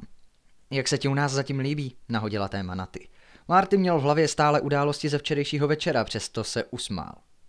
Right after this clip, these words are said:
„Jo, docela super.“ Pak se pokusil nahodit téma sám. „Co říkáš na Tomáše?“ Naty tím ale zarazil.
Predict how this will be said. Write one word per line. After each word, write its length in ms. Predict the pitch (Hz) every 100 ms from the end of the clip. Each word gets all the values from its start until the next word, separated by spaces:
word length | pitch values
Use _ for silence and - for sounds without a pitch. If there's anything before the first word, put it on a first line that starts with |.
| _ -
„Jo, 220 | 147 185 175
docela 340 | 147 147 135
super.“ 400 | 139 127 123 123 _ _ - _ - -
Pak 140 | 165
se 100 | 208
pokusil 380 | 202 190 208 208
nahodit 300 | 196 202 202
téma 220 | 185 180
sám. 360 | 175 135 73 - _ _ _ _ _ _ - _ _ _ _ _ -
„Co 140 | - 139
říkáš 420 | - 208 156 -
na 100 | 113
Tomáše?“ 400 | 110 98 90 - - _ _ _ _ - _ -
Naty 200 | 107 98
tím 160 | 98
ale 160 | - 117
zarazil. 420 | 139 117 92 65